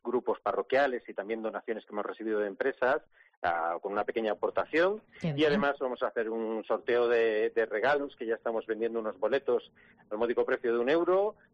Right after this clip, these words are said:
Speaker 1: eh, con donaciones, que hemos, más de veinte donaciones que hemos recibido de regalos de diferentes empresas y entidades de, de la ciudad,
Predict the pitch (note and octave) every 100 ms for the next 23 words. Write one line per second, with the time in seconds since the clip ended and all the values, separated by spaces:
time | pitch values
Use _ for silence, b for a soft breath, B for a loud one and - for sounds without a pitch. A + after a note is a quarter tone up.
0 | _ C3 A#2+ G#2+ G#2 G2+ G2 B2+ A#2+ B2+
1 | C#3 C#3 B2+ G#2 - B2+ C3 B2+ A#2+ A2
2 | G#2+ G#2 A2+ A#2 A2+ A#2+ A2+ G2+ B2 A#2+
3 | - A2+ G#2 - A2+ A2+ A2 G#2 G2 A#2+
4 | B2+ A#2+ G#2+ G2 G#2+ G#2 G#2+ G2 F#2+ A2
5 | A2+ B2+ - F#2 F2 G2 G#2 G2+ G2+ G2+
6 | F#2+ B B - A2+ G2+ G#2 A2 B2+